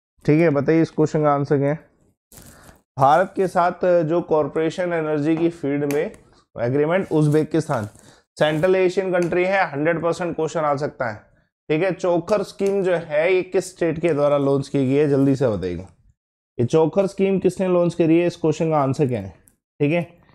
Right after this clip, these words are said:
ये चोखर स्कीम किसके द्वारा लॉन्च की गई है, इस क्वेश्चन का आंसर क्या है? तो वेस्ट बंगाल इसका आंसर है। चोखर स्कीम किसके द्वारा लॉन्च की गई है? वेस्ट बंगाल के द्वारा लॉन्च की गई है, जल्दी से बताइएगा। ठीक है,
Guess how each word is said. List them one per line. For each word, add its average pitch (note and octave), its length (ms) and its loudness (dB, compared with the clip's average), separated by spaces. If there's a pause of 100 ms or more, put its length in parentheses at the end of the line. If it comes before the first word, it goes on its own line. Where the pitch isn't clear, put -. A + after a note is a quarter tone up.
(220)
ये B2 80 -4
चोखर D#3+ 400 2
स्कीम F3+ 300 -2
किसके F3 300 0
द्वारा E3 160 2
लॉन्च D#3+ 300 2
की D3+ 160 0
गई D#3 100 2
है, F3 80 2
इस D#3 100 -4
क्वेश्चन D#3 360 -4
का D3+ 120 0
आंसर C#3 340 -2
क्या C#3 180 -4
है? D#3+ 160 -8 (500)
तो C#3 220 2
वेस्ट C#3 300 0
बंगाल D#3+ 300 2
इसका D#3+ 280 0
आंसर C#3 380 -2
है। E3 180 0
चोखर D#3 360 0
स्कीम D#3+ 300 -2
किसके D#3 300 -2
द्वारा D3 220 4
लॉन्च C#3 320 -2
की C3 160 -2
गई C3 80 -2
है? E3+ 180 -6 (500)
वेस्ट C#3 220 2
बंगाल C#3+ 320 4
के D3 100 2
द्वारा C3 280 4
लॉन्च C3 380 2
की B2+ 120 0
गई A#2+ 240 4
है, D3 160 0
जल्दी C3 340 2
से C3 100 -2
बताइएगा। F#2+ 340 -4
ठीक - 720 -6
है, D3 160 -6